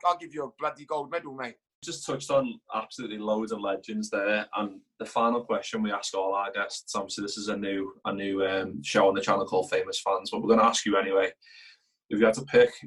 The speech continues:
Speaker 2: your best five-a-side Liverpool team that you've ever seen, who would you pick?
Speaker 1: Right.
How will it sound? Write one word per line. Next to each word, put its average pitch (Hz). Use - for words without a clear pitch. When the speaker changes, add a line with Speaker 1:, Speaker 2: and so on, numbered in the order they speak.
Speaker 2:
your 98
best 117
five-a-side 110
Liverpool 101
team 110
that -
you've 98
ever 98
seen, 98
who 101
would -
you -
pick? -
Speaker 1:
Right. 139